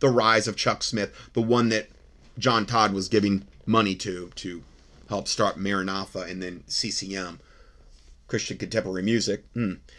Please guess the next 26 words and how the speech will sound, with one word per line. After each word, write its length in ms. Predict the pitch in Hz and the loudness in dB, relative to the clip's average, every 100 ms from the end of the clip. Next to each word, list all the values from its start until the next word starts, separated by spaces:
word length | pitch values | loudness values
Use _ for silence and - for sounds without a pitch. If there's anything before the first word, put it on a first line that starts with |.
| - - | -14 2
and 240 | 147 147 | 4 6
Calvary 340 | 139 127 123 | 6 4 4
Chapel 400 | 120 113 107 113 107 | 4 4 4 4 6
and 220 | 120 120 | 4 4
the 40 | |
Vineyard 360 | 107 113 101 85 | 2 2 0 -2
Movement. 400 | 82 78 71 - _ _ _ _ _ _ _ _ _ _ | -8 -14 -18 -18 _ _ _ _ _ _ _ _ _ _
He 120 | - | 6
was 180 | 151 147 | 8 8
the 80 | 131 | 2
spark 540 | - - 156 165 175 | -2 4 8 8 8
igniting 560 | 120 123 127 131 139 139 | 4 0 4 4 4 2
the 80 | 123 | 0
rise 420 | 113 107 107 107 | 0 0 -2 -2
of 140 | 98 | -4
Chuck 200 | - 147 | 0 0
Smith's 420 | - 139 127 - - | 0 0 0 -2 -6
Calvary 300 | - 110 131 | -2 -2 0
Chapel 300 | 110 104 104 | 0 0 -2
and 100 | 98 | -2
the 60 | |
Vineyard 280 | 92 107 101 | -2 -2 -2
Movement, 340 | 95 90 - | -4 -6 -8
two 280 | - 151 156 | -2 4 6
worldwide 540 | 160 131 135 120 120 120 | 6 6 4 4 2 0
denominations 760 | 117 117 113 98 92 95 95 | -2 -4 -4 -6 -6 -8 -10